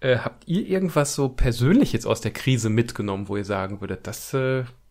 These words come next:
war, da war ich doch erstaunt über mich, das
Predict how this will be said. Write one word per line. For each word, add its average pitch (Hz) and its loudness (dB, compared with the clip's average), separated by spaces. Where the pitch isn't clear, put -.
war, 107 0
da 117 0
war 131 4
ich 127 0
doch 147 4
erstaunt 165 2
über 160 4
mich, 160 2
das - -6